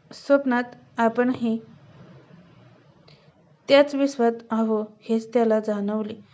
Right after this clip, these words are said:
हळूहळू तो रोज, रोजच ते बघू लागला. त्याला खात्री पटली होती, आपण मोबाईल,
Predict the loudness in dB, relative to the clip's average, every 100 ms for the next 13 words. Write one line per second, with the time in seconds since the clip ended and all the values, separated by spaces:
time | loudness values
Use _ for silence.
0 | _ -16 -2 -2 2 2 2 4 4 2
1 | -6 -20 -12 -4 4 4 4 -2 -20 _
2 | _ _ -4 2 4 6 4 2 0 2
3 | 0 0 -2 -2 -6 -12 -16 _ _ _
4 | -4 0 2 0 -4 -2 0 0 -2 -4
5 | -4 -8 -18 -20 _ -4 -2 4 4 4
6 | 2 2 4 4